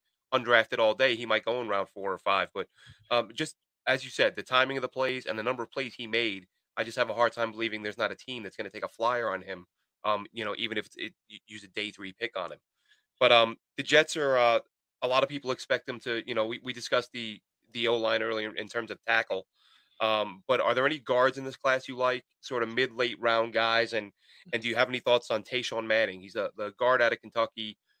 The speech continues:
Um, watched a few of his games this year. I thought, I thought he stood up really well against Jalen Carter.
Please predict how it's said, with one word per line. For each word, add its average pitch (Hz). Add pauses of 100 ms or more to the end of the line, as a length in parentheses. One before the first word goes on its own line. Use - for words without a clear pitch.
(180)
Um, 107
watched 117
a 120
few 117
of -
his 110
games 110
this 107
year. 107 (420)
I 123
thought, -
I 139
thought 131
he 113
stood 120
up 107
really 113
well 107
against 104
Jalen 101
Carter. 95